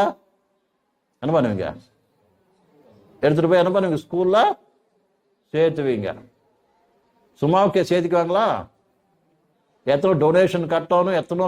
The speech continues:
கட்டி சேர்த்தணும். சேர்ந்ததே படிப்பெல்லாம் ஆன மாதிரி அவனுக்கு. ஆள் அன்னிலிருந்து சுரு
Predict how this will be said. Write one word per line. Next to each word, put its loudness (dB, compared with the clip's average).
கட்டி 0
சேர்த்தணும். 0
சேர்ந்ததே 2
படிப்பெல்லாம் 0
ஆன -2
மாதிரி 2
அவனுக்கு. -2
ஆள் 2
அன்னிலிருந்து -2
சுரு 0